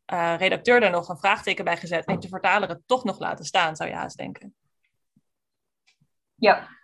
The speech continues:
Speaker 2: Ja, dat is, ja, precies. Dus in dit geval voor mij, ik, ook als je dit zo hoort, ik bedoel, er is niks hieraan wat je anders zou kunnen interpreteren. Het is gewoon stom geweest. Het is gewoon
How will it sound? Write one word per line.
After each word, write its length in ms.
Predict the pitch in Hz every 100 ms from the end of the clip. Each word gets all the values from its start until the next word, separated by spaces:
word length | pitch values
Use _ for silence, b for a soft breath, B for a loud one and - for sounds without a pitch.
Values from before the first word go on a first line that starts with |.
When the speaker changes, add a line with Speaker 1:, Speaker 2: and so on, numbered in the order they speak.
| _ _
Speaker 2:
Ja, 340 | 247 240 - 220
dat 180 | 196
is, 300 | 208 208 - -
ja, 300 | - 226 226
precies. 420 | 214 - 214 - -
Dus 420 | 202 196 - - -
in 140 | -
dit 120 | 226 247
geval 520 | 262 247 233 220 -
voor 180 | - 226
mij, 260 | 220 208
ik, 320 | 196 - - -
ook 240 | 220 220
als 180 | 214 -
je 60 | 208
dit 200 | 226 -
zo 200 | 214 202
hoort, 280 | 220 208
ik 100 | -
bedoel, 220 | 190 208 202
er 80 |
is 140 | 208 -
niks 460 | 208 214 240 240
hieraan 580 | 233 220 202 190 190 190 - 170
wat 200 | 190 196
je 140 | -
anders 280 | 196 208 208
zou 140 | 202
kunnen 240 | 202 202 -
interpreteren. 1120 | 208 202 190 196 - 233 202 160 175 220 - B B
Het 160 | - 233
is 80 | 262
gewoon 180 | 254
stom 240 | 240 269 240
geweest. 320 | 185 190 185
Het 100 | 220
is 80 | -
gewoon 640 | 220 202 202 196 202